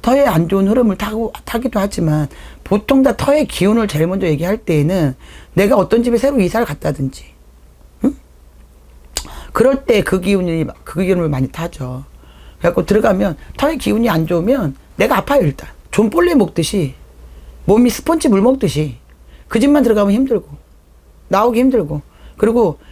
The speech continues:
집에 들어가도 집이 이렇게 왜, 왜 음-, 음산하다 그러지? 그런 기운을 많이들 느껴요.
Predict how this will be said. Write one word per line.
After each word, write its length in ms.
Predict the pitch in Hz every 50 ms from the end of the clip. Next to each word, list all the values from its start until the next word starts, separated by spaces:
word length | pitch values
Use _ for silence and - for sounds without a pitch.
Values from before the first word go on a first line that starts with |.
| - -
집에 240 | - - 247 269 285
들어가도 600 | 214 226 226 247 226 196 180 175 175 156 143 143 _ _ - _ _
집이 420 | - - 220 208 247 240 214 196
이렇게 220 | 175 170 - 170 156
왜, 340 | 151 147 139 131 131 127 -
왜 220 | 127 131 123 110 -
음-, 360 | 123 196 240 254 269 294 247 -
음산하다 1120 | - 220 226 247 254 269 285 294 294 285 277 285 285 262 254 254 247 226 202 175 185 170
그러지? 500 | 151 151 143 135 - 220 233 185 147 - - _ - - _
그런 260 | - 226 240 302 311 254
기운을 280 | - 190 202 226 220
많이들 360 | 196 165 151 160 165 165 151
느껴요. 400 | 135 139 - - - - - 120